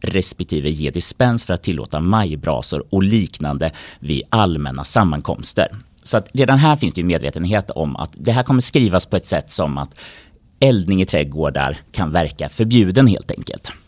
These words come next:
Eh, och så hamnar vi liksom i förordningstexten. Och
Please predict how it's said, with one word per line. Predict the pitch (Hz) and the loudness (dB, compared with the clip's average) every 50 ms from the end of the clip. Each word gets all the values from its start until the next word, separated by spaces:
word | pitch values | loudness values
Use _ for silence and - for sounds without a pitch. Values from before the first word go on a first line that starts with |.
| _ _ _ _ _ _ _ _ _ _ _ - - _ | _ _ _ _ _ _ _ _ _ _ _ -16 -6 _
Eh, | 95 101 101 95 92 95 98 98 - _ _ | 2 4 4 4 4 2 0 -2 -4 _ _
och | 117 117 - - - | 2 2 2 0 -12
så | - - 143 | 0 2 2
hamnar | 127 127 101 87 82 | 4 4 2 2 0
vi | 85 | 0
liksom | 80 - - 92 - | -2 -2 -4 -6 -4
i | - 101 85 65 - | -2 -4 -4 -4 -6
förordningstexten. | - - - 95 92 80 76 78 78 - - - - - - 104 87 - - - - - - - - - | -6 -2 0 2 2 2 2 -2 -4 -4 -6 -6 -6 -4 -2 -2 -2 -2 -6 -16 -18 -18 -18 -18 -20 -8
Och | - 107 107 101 | -2 0 0 0